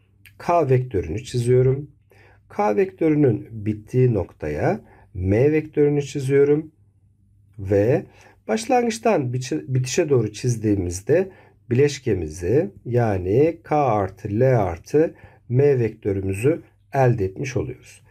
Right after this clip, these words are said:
Cevap E. Uç uca eklenmiş vektörlerin şekildeki gibi açıkta kalan kısmı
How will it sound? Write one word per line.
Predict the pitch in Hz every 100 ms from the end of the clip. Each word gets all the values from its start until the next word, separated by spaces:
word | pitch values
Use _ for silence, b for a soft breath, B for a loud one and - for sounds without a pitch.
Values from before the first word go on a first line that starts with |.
| b _ 101
Cevap | 101 117 190 - _ _ _ _
E. | 110 - - _ _ _ _ _ _ _ _ _ _ _ _ _ _ _ _ _ B B B B B B _ -
Uç | 277 269 -
uca | 127 123
eklenmiş | - 123 127 127 131 156 151 113
vektörlerin | 110 101 - 95 82 80 92 208 240
şekildeki | - - 120 151 147 147 226
gibi | 170 139 104 -
açıkta | - - 127 - 214
kalan | - 123 92 82
kısmı | - 127 - 135 117